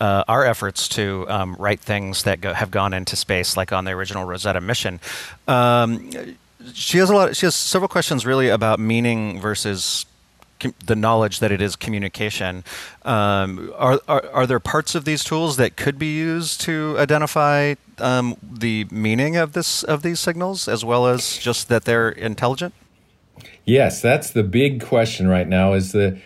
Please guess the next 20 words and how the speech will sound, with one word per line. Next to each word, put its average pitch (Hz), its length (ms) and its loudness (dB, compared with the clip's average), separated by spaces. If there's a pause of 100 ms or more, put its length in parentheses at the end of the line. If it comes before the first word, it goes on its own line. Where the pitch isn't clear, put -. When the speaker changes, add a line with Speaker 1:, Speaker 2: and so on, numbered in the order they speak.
(220)
Speaker 2:
the 110 100 2
transition 117 720 2
into 110 320 4
meaning. 101 640 2 (540)
And 131 260 2
I 135 100 4
think - 260 2
the 202 120 2
safe 175 380 2
way 139 160 6
to 123 160 4
approach 113 480 2
meaning 127 380 4
is 101 160 2
if 120 240 0
you 143 220 4
can 120 280 0
start 143 380 2
to - 120 -2
analyze, 120 760 4